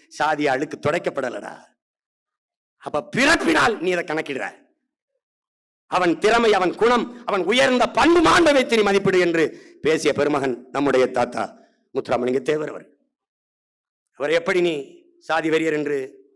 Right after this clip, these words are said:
இவர்கள் சொல்வதை ஏற்றாய்? அதை தகர்க்கிறோம்டா. நீ வந்து பார், தாத்தா இமானுவேல் சேகரனார் நினைவிடத்திலே முழக்கமிட்டவன் மறவன்.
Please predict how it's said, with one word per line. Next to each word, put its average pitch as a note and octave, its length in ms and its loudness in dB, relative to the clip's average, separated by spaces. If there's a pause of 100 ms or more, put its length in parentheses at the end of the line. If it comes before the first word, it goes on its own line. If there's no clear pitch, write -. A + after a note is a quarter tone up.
(400)
இவர்கள் D#3 380 -4
சொல்வதை D#3+ 280 -4
ஏற்றாய்? F3+ 520 -6 (1900)
அதை F#3+ 260 0
தகர்க்கிறோம்டா. G3+ 720 0 (1900)
நீ F3+ 140 -2
வந்து B3+ 220 4
பார், B3+ 220 2 (640)
தாத்தா A3 340 -2
இமானுவேல் B3 520 0
சேகரனார் A#3+ 440 0
நினைவிடத்திலே B3+ 640 0 (320)
முழக்கமிட்டவன் D#4 880 0
மறவன். G#3 340 0